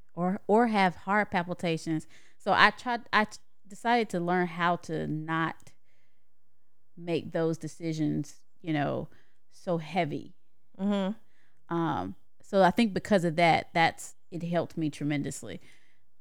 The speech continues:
Speaker 1: I mean, I take, sometimes if I can't make a decision and I get everybody else's opinion,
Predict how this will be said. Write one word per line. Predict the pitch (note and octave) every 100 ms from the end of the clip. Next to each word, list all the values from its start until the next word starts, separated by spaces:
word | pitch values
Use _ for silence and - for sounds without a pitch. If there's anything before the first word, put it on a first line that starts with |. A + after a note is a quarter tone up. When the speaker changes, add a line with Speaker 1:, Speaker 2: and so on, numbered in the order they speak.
| -
Speaker 1:
I | F#3
mean, | G3
I | F3+
take, | B3+ - F#3+ - -
sometimes | A3 B3+ G#3+ F3
if | D#3+
I | F#3
can't | - G#3
make | F#3 F#3
a |
decision | F3 - F#3+ F3+ E3
and | D3 D#3+
I | F3
get | E3 E3+ - - - -
everybody | F#3+ F3 F3
else's | F3 - D3
opinion, | - F#3+ F#3+ F#3+